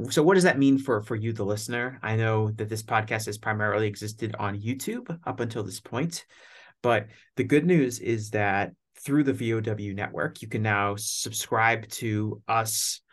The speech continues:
on pretty much any audio streaming platform that you get. If you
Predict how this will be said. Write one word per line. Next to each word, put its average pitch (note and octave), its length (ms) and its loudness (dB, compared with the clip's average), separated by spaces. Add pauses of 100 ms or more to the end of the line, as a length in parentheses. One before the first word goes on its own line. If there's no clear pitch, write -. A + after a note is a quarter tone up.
(220)
on C#3 140 0
pretty D4+ 220 0
much D4 240 -2
any C#3+ 320 0 (120)
audio C3+ 340 0
streaming D3 380 -2
platform D#3 520 -2
that B2 160 -2
you G#2 100 -6
get. B2+ 280 0
If - 140 -14
you G#2 400 -2